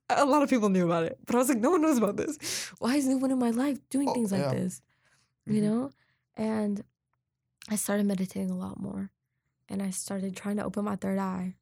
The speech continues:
Speaker 1: and aligning all my chakras. And I started, um, journaling. I did a lot of journaling. Shadow work.
Speaker 2: Mm-hmm.
Speaker 1: It was tough. It was really tough. I got crystals. Um, got some incense.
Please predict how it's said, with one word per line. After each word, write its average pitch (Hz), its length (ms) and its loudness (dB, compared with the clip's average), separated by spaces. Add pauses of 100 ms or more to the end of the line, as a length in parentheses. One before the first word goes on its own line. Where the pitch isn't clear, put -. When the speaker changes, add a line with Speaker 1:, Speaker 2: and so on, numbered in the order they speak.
(160)
Speaker 1:
and 202 80 -4
aligning 202 380 0
all 196 60 0
my 196 140 0
chakras. 185 580 -8 (560)
And 190 120 -2
I 190 60 0
started, 185 760 -4
um, 180 540 -6 (220)
journaling. 196 640 -2 (120)
I 202 60 -6
did 190 180 -2
a 190 40 -2
lot 190 120 -2
of 180 60 -2
journaling. 180 480 -4 (640)
Shadow 185 360 0
work. 185 420 -2 (580)
Speaker 2:
Mm-hmm. 139 260 2
Speaker 1:
It 135 60 -2
was - 180 -12
tough. 190 500 -4
It 196 40 -10
was 185 140 -4
really 185 300 -4
tough. 185 360 -8
I 185 60 -8
got 185 200 -6
crystals. 233 600 -8 (680)
Um, 196 500 2
got - 180 -4
some 180 140 -6
incense. 240 600 -4